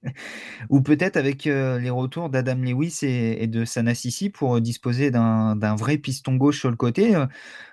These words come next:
une défense, euh, Adam Lewis à gauche, Monzongo ou Agué au Poku et Alphonse à droite. Euh,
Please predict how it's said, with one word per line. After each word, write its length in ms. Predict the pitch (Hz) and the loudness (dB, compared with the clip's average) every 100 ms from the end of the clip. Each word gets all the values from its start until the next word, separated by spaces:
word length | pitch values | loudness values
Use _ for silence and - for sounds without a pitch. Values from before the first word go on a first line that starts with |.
| - | -2
une 160 | 127 | 2
défense, 460 | 131 139 156 170 151 | 2 2 -2 -4 -4
euh, 180 | 131 127 | -2 -2
Adam 160 | 127 | -2
Lewis 360 | 135 135 135 139 | -2 -2 -2 -2
à 80 | 135 | -2
gauche, 340 | 131 165 185 | 0 0 -2
Monzongo 560 | 143 139 139 131 151 151 | -6 -2 0 2 4 6
ou 60 | |
Agué 400 | 131 127 135 143 | 4 2 0 2
au 100 | 147 | 2
Poku 720 | 120 139 135 156 190 208 185 156 | 0 -4 0 0 2 0 0 0
et 380 | 135 131 127 | 0 -2 -2
Alphonse 400 | 120 127 - 139 | 0 -2 -4 -4
à 80 | 139 | -2
droite. 400 | 127 131 175 - | 0 2 0 -2
Euh, 760 | 143 131 131 127 123 120 120 | -4 -2 -2 -4 -4 -4 -4